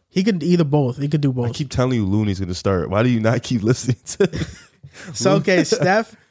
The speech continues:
Speaker 1: uh, you think Looney's starting over Wiseman?
Speaker 2: <laughs> Wiseman's not, he's not ready yet.
Speaker 1: Okay, so Steph, Porter, Draymond, and Looney.
Speaker 2: <laughs> Yes, bro.
Speaker 1: So then the two
Speaker 2: It's
Speaker 1: who
Speaker 2: gonna
Speaker 1: can
Speaker 2: probably
Speaker 1: be
Speaker 2: be Moody.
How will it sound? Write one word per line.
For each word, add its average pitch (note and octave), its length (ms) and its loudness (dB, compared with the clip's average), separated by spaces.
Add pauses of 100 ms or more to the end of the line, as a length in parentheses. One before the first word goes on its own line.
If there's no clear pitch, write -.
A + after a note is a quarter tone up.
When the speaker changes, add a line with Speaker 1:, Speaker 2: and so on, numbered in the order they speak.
(140)
Speaker 1:
uh, D#3+ 240 -6 (140)
you D#3+ 220 -4
think G3 180 -2
Looney's F#3 240 2
starting F3+ 280 2
over D#3+ 140 2
Wiseman? F3 440 0 (160)
Speaker 2:
<laughs> - 160 -20
Wiseman's A#2+ 480 -2
not, B2+ 240 2
he's C3 140 -2
not C3+ 160 2
ready B2+ 180 2
yet. F#2 220 0 (400)
Speaker 1:
Okay, B2 320 -4
so A#2+ 280 -6 (300)
Steph, - 600 -2
Porter, F3 640 4
Draymond, C#3+ 720 0 (100)
and B2 440 -6 (160)
Looney. C#3+ 540 -4
Speaker 2:
<laughs> - 60 -20 (560)
Yes, D#3 500 -2
bro. D#3 340 -6 (160)
Speaker 1:
So F#3 220 2
then G3 240 2
the F3 80 2
two G#3+ 640 2
Speaker 2:
It's - 120 -20
Speaker 1:
who F#3+ 80 -2
Speaker 2:
gonna F#3+ 140 0
Speaker 1:
can F#3 40 2
Speaker 2:
probably F3 200 4
Speaker 1:
be A2+ 40 -4
Speaker 2:
be A#2 120 2
Moody. A2+ 460 0